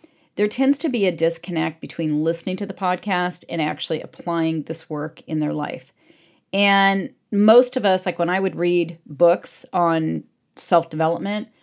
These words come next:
there was always the how-to that was missing, right? So for most of us, we think, "Oh my God, how do I do that? How do I change?" And I'm always providing tips and tools on how to change.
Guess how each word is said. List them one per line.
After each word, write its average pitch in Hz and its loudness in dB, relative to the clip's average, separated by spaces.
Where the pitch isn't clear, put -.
there 190 0
was 190 2
always 196 2
the 180 4
how-to 165 -2
that 160 -2
was 147 -8
missing, - -6
right? 165 -4
So 208 -4
for 208 -6
most 214 0
of 180 -4
us, 165 0
we 180 0
think, 170 -2
"Oh 202 2
my 185 0
God, 160 -2
how 170 2
do 165 2
I 160 0
do 151 -6
that? 139 -6
How 160 -2
do 151 -2
I 147 -6
change?" - -10
And 190 -4
I'm 226 2
always 202 0
providing 160 -2
tips - -6
and 156 -2
tools 147 -6
on 151 -4
how 156 -4
to 147 -8
change. - -14